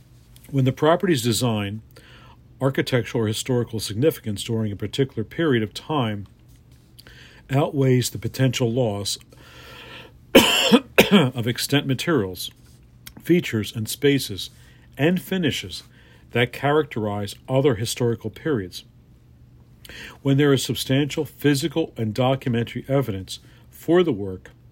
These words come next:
and when contemporary alterations and additions are not planned, restoration may be considered as a treatment.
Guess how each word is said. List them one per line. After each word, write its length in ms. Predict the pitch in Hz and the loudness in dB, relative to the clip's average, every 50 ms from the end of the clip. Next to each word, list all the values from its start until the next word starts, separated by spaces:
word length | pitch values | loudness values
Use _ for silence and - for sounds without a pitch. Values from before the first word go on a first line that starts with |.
| _ - - _ - - - - - - - - - - - - - - - | _ -20 -20 _ -20 -20 -20 -20 -20 -20 -20 -18 -16 -16 -16 -16 -18 -10 -2
and 160 | - 127 123 | 0 2 4
when 160 | 127 139 139 135 | 4 4 4 4
contemporary 640 | - 135 117 - - 151 156 147 - 156 147 147 | 2 -2 -2 2 4 4 4 4 4 4 4 4
alterations 840 | - 123 127 139 135 - 127 120 117 117 113 110 - - 110 98 - - - | 2 2 0 2 2 0 0 0 2 2 0 -2 -4 -6 -6 -6 -8 -10 -4
and 180 | - 127 151 165 | 0 0 0 2
additions 460 | 151 117 117 110 - - 110 104 - - - | 2 0 -2 -2 -2 -4 -4 -6 -6 -10 -10
are 120 | - 110 107 | -6 -4 -4
not 320 | 104 113 113 113 110 113 | -2 -2 -2 -4 -4 -6
planned, 540 | - - - 147 139 113 98 92 87 - - - - - - - - - - - - - - - - - - - | -10 -6 -2 0 0 0 -2 -4 -10 -18 -20 -20 -20 -20 -20 -20 -20 -20 -20 -20 -20 -20 -20 -20 -20 -20 -12 -2
restoration 840 | - 123 131 135 - - - 127 120 127 131 127 - - 113 95 95 | 2 4 4 4 2 -2 0 2 4 4 2 2 0 -4 -4 -4 -2
may 180 | 104 117 139 | 0 0 0
be 120 | 143 156 - | -2 -2 -6
considered 580 | - 185 165 - - - 175 143 113 92 - - | -6 -6 -6 -4 -2 -2 0 -2 -2 -6 -8 -12
as 280 | - 98 101 104 - - | -12 -8 -6 -6 -6 -6
a 40 | 110 | -8
treatment. 460 | - - 127 135 123 110 90 85 | -8 -4 -4 -4 -4 -6 -12 -18